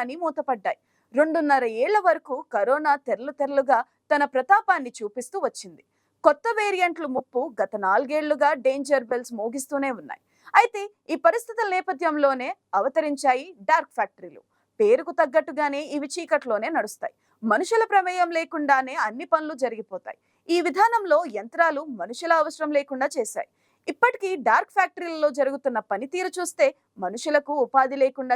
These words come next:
చేసే రోజు వచ్చిందా అన్న అనుమానాలు కలుగుతున్నాయి. ఆటోమేషన్, డిజిటలైజేషన్ ప్రాధాన్యాలుగా మారిన నేటి యుగంలో కొత్తగా ఎంట్రీ ఇచ్చిన ఏఐ కారణంగా ఫ్యాక్టరీల్లో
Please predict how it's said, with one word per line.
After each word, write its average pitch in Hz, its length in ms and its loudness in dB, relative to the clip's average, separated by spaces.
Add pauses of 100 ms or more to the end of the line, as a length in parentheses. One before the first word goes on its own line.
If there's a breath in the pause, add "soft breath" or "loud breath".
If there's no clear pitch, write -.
(120)
చేసే 226 240 -2 (120)
రోజు 214 200 -4 (120)
వచ్చిందా 220 460 2 (220)
అన్న 254 140 -4 (140)
అనుమానాలు 262 440 -2
కలుగుతున్నాయి. 254 480 -8 (460 soft breath)
ఆటోమేషన్, 262 640 -2 (280)
డిజిటలైజేషన్ 269 800 0 (100)
ప్రాధాన్యాలుగా 285 840 0 (340)
మారిన 226 280 2 (160)
నేటి 370 320 -2
యుగంలో 302 380 0 (300)
కొత్తగా 453 380 4 (100)
ఎంట్రీ 294 320 -8
ఇచ్చిన 226 240 -10 (200)
ఏఐ 330 160 4 (100)
కారణంగా 277 420 2 (300)
ఫ్యాక్టరీల్లో 339 520 2